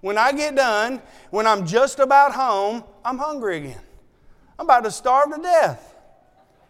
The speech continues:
It did not fill me up. I'm like, "What?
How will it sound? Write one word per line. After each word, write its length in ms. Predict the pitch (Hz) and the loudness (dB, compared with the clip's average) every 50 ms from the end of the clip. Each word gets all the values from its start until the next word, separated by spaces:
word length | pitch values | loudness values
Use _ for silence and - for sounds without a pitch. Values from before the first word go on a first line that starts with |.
| _ _ _ _ - | _ _ _ _ -2
It 220 | 208 226 220 180 | -2 0 0 0
did 220 | 170 254 302 330 302 | -2 0 0 0 0
not 320 | 269 269 269 285 302 - | 0 0 0 0 0 -2
fill 340 | - - 247 277 320 320 277 | -8 -10 -8 -2 0 0 0
me 160 | 254 254 269 | 0 0 0
up. 360 | 277 302 330 311 240 165 - 185 | 2 2 4 2 2 0 -2 -4
I'm 140 | 202 226 247 | -4 -4 -2
like, 380 | 254 247 233 214 185 - - - | -2 0 0 0 -2 -4 -12 -18
"What? 200 | - - - - | -18 -18 -18 -20